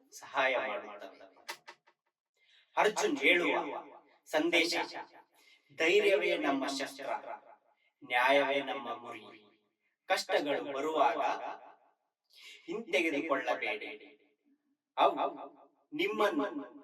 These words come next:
ಹೊಸ ಶಕ್ತಿಯೊಂದಿಗೆ ಮುಂದೆ ಕೊಂಡೊಯ್ಯುತ್ತವೆ. ಒಬ್ಬ ವ್ಯಕ್ತಿಯ ಧೈರ್ಯ ಸಂಪೂರ್ಣ ಸಮಾಜಕ್ಕೆ ಬೆಳಕು ತರಬಹುದು. ನಿಮ್ಮ ಧೈರ್ಯ ಇತರರ ಮನಸ್ಸಿಗೆ ಸ್ಫೂರ್ತಿಯನ್ನು ನೀಡಬಹುದು.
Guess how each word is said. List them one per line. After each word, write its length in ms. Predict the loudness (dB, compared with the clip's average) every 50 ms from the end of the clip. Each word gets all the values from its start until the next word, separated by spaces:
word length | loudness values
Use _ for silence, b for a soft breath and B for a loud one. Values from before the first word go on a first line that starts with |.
| -20 _ _ _ _
ಹೊಸ 300 | 0 0 2 2 2 0
ಶಕ್ತಿಯೊಂದಿಗೆ 960 | 0 0 0 -2 -2 -2 -4 -8 -6 -4 -4 -4 -4 -4 -8 -8 -8 -8 -10
ಮುಂದೆ 760 | -6 -2 -2 -2 -2 -4 -6 -6 -8 -8 -12 -16 -18 -20 -20 -20 _ _ _ _
ಕೊಂಡೊಯ್ಯುತ್ತವೆ. 1120 | _ -2 0 2 2 2 2 2 0 -2 -4 -6 -6 -8 -12 -12 -12 -14 -16 -18 -20 -20 -20 _ _ _ _ _ _ _ _ b b b b b b _ 4
ಒಬ್ಬ 220 | 4 4 4 4
ವ್ಯಕ್ತಿಯ 640 | 2 2 2 2 0 -2 -2 -4 -6 -2 0 2 2 2 0 -2 -6 -8 -10 -12 -12 -4
ಧೈರ್ಯ 380 | 0 2 2 2 2 2 0 -2 -2 -4 -6 -10 -10 -12 -12 -8
ಸಂಪೂರ್ಣ 500 | -6 -4 -4 -4 -2 2 4 4 4 4
ಸಮಾಜಕ್ಕೆ 1200 | 4 2 0 0 0 2 2 2 0 -2 -4 -6 -6 -10 -10 -12 -14 -18 -20 -20 -20 -20 _ _ _ 0
ಬೆಳಕು 440 | 4 6 6 6 6 4 0 0
ತರಬಹುದು. 680 | 0 -2 -2 -2 -4 -6 -6 -8 -8 -10 -14 -16 -18 -20 -20 -20 _ _ _ _ _ _ _ _ _ _ _ _ _ _ _ B B B B B B B B B -4
ನಿಮ್ಮ 400 | -2 0 0 0 2 2 2 2
ಧೈರ್ಯ 520 | 2 2 2 2 2 2 4 2 2 2 0 -2 -6 -8 -8 -12 -16 -20 -20 _ -20
ಇತರರ 440 | -20 -4 _ 2 4 4 6 4
ಮನಸ್ಸಿಗೆ 800 | 4 4 4 2 2 0 -2 -4 -6 -6 -6 -8 -8 -8 -10 -14
ಸ್ಫೂರ್ತಿಯನ್ನು 1200 | -14 -16 -20 -20 -12 -8 -6 -6 -6 -6 -6 -4 -4 -2 -2 -2 -2 -2 -2 -4 -6 -10 -12 -14
ನೀಡಬಹುದು. 1000 | -16 -14 -6 0 2 4 4 4 4 2 2 -2 -2 -4 -6 -12 -14 -16 -20 -20